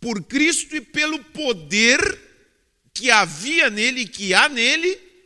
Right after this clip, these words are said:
de cumprir essa lei. Então, o significado pleno da lei é visto, é estabelecido em Jesus. E aí ele continua, porque ele vai adiante.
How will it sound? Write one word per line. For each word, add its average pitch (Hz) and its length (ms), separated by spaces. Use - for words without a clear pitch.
de 143 200
cumprir 151 480
essa - 240
lei. - 300
Então, 254 300
o 262 60
significado 269 1080
pleno 220 720
da 185 200
lei 208 720
é 240 340
visto, 185 840
é 226 160
estabelecido 180 1000
em 151 140
Jesus. 104 800
E 190 140
aí 226 240
ele 285 200
continua, 262 640
porque - 200
ele 143 100
vai 131 220
adiante. 202 640